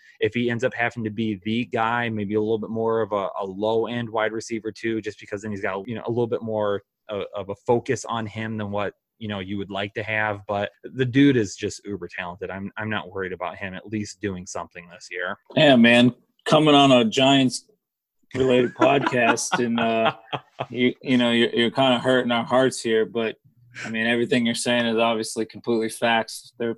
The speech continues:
Speaker 2: Philly does have a bunch of pieces on offense, and, um, I'm not too big of a fan, obviously, because I, uh, I had different favorites in this draft class,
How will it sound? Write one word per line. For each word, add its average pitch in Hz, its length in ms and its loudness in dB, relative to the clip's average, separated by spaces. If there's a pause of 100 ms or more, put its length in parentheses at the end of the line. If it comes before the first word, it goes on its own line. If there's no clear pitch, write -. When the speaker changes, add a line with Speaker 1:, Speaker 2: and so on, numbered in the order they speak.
Speaker 2:
Philly 123 240 2
does 113 240 -2
have 113 140 0
a 104 40 -6
bunch 104 320 -4
of - 60 -16
pieces 113 380 -4
on 110 180 -2
offense, 110 520 -4
and, 110 180 -6 (600)
um, 123 240 4
I'm 151 140 4
not 175 180 0
too 175 120 2
big 156 180 0
of 151 80 -2
a 139 60 -2
fan, 143 600 -8
obviously, 135 920 -6
because 127 520 -8 (160)
I, 120 320 -4
uh, 117 340 -6 (280)
I 131 60 -6
had 117 120 -8 (300)
different 143 360 -8
favorites 156 360 -2
in 165 60 -8
this 165 160 -10
draft 165 320 -4
class, 170 280 -6